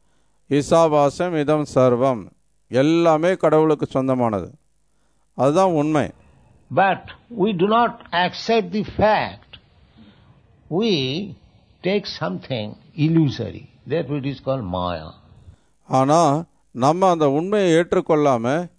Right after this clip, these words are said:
Speaker 1: ஏதோ மாயையான ஒன்றை எடுத்துக்கொண்டிருக்கோம். அதனால தான் அது மாயைன்னு சொல்லப்படுது.
Speaker 2: Just like the Americans,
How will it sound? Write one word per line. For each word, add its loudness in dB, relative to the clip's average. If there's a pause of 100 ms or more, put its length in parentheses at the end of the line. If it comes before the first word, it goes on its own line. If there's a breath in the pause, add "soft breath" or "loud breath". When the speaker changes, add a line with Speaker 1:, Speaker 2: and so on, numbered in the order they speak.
(540)
Speaker 1:
ஏதோ 2
மாயையான 2
ஒன்றை 2
எடுத்துக்கொண்டிருக்கோம். 0 (580)
அதனால 2
தான் 4
அது 2
மாயைன்னு 2
சொல்லப்படுது. -4 (280)
Speaker 2:
Just -8
like -4
the -8 (460)
Americans, -2